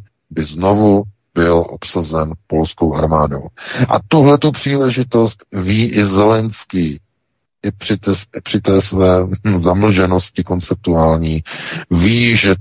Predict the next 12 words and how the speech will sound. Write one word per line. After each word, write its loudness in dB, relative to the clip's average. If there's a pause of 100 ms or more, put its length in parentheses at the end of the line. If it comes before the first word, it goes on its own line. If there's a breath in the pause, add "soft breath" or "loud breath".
(100)
tuhletu 2
příležitost -4
by -6
si -6
Poláci 0
nenechali -2
ujít. -8 (600 loud breath)
Jakmile 2
by 2
měli -2
svoje -2
vojska 0